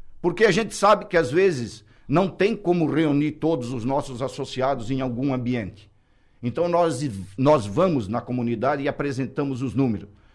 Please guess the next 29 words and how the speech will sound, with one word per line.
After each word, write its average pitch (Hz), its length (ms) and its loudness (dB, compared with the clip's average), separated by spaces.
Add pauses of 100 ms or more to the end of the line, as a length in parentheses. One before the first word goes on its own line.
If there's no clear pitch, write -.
(160)
Isso 190 520 0
é 165 300 2 (300)
transparência. 131 840 0 (240)
Durante 240 400 4
dez 202 380 4
anos 240 320 4
seguidos, 214 460 0
nós 208 160 4
recebemos 202 500 2
o 208 60 -6
prêmio 208 280 2
da 185 100 4
Assembleia 185 440 4
Legis-, 170 500 0
Legislativa 156 760 2
do 147 80 -4
Estado 160 260 2
de 165 60 -10
Santa 147 180 -6
Catarina 139 540 -2 (920)
como 190 460 2 (340)
prêmio 196 500 4
de 139 200 -6
cooperativa 190 800 4
que 185 240 -6
melhor 190 600 6
faz 190 640 2 (300)
responsabilidade 175 1200 2
social. 151 680 0